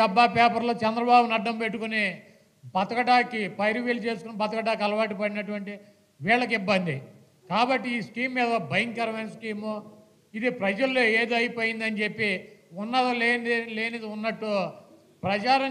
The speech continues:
చేసుకోవటానికి, పేదలను ఇబ్బంది పెడటానికి ప్రయత్నం జరుగుతుంది. ఈ స్కీమ్ వలన కనుక నిజంగా జగన్మోహన్ రెడ్డి గారికి మైనస్ అయ్యి చంద్రబాబు నాయుడికి ప్లస్ అయితే, వీళ్ళు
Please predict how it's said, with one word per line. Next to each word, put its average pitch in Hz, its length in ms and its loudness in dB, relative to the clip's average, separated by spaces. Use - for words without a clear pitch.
చేసుకోవటానికి, 214 720 -2
పేదలను 240 520 2
ఇబ్బంది 247 360 -2
పెడటానికి 220 540 0
ప్రయత్నం 196 440 -2
జరుగుతుంది. 208 540 0
ఈ 190 120 0
స్కీమ్ 240 440 -4
వలన 233 200 6
కనుక 208 220 -2
నిజంగా 240 340 2
జగన్మోహన్ 233 540 0
రెడ్డి 226 200 -2
గారికి 226 240 0
మైనస్ 202 300 -4
అయ్యి 190 180 -2
చంద్రబాబు 240 540 2
నాయుడికి 214 320 -2
ప్లస్ 202 300 -4
అయితే, 220 240 0
వీళ్ళు 240 280 2